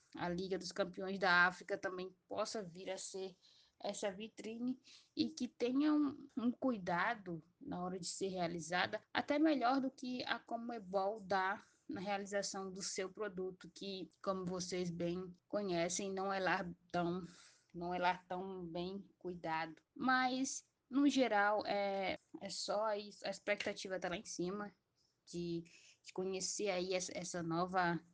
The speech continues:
geração de, de atletas africanas, não só nova, mas as mais presentes, ou as do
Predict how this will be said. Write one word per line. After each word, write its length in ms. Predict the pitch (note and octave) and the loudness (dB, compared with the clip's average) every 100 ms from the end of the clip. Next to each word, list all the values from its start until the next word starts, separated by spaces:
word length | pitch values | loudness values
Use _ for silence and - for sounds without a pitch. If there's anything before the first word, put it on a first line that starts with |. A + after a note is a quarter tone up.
| _ _ _ | _ _ _
geração 600 | - F#3 F3+ F3 G3 F#3+ | -2 0 0 -2 -2 -2
de, 220 | F#3 E3+ - - | -4 -6 -12 -12
de 140 | E3 | 0
atletas 800 | F#3 F3 F3 E3+ E3+ E3+ E3+ - - | 2 2 2 0 2 0 0 -6 -8
africanas, 840 | - F3+ F3 E3 - F#3 F#3 F3 - | -2 -2 -2 -6 -2 -2 0 -4 -2
não 180 | C#4 E4+ | 6 6
só 220 | E4 C#4 | 6 2
nova, 420 | G3 G#3+ A3+ F#3 | 4 6 6 4
mas 480 | F3+ F3 F3 - - _ _ _ _ _ - - | 0 0 0 -4 -8 _ _ _ _ _ -12 -2
as 340 | E3+ F3 - - | -2 -2 -8 -2
mais 300 | F#3+ G3 - | 2 2 0
presentes, 840 | - F3+ D#3 F#3 G3 F#3 F3+ - _ | -2 -2 0 0 0 -2 -8 -8 _
ou 260 | - C#4+ - | 4 6 6
as 200 | B3+ B3 | 4 4
do 300 | A#3+ A#3 G#3+ | 0 -2 -6